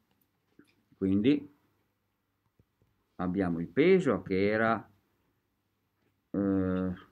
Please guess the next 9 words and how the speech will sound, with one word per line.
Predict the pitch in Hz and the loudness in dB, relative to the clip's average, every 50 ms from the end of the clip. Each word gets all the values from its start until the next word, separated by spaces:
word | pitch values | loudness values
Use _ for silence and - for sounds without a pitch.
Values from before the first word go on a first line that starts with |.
| _ _ _ _ _ _ _ _ _ _ _ | _ _ _ _ _ _ _ _ _ _ _
per | - 98 104 107 104 95 101 98 | -6 -4 -2 -2 -2 -2 -2 -2
G | |
non | 110 131 | -2 0
l'abbiamo | 123 104 98 110 107 | 0 0 0 0 -2
calcolato, | 90 104 98 98 92 95 110 - 127 | -4 -4 -4 -2 -2 -2 -2 0 0
ma | 101 | 0
non | 95 92 | 0 0
fa | 92 - | -2 -2
niente, | 110 104 82 78 82 87 87 135 147 - - - - | -2 -2 -2 -4 -6 -6 -6 -6 -6 -6 -8 -16 -20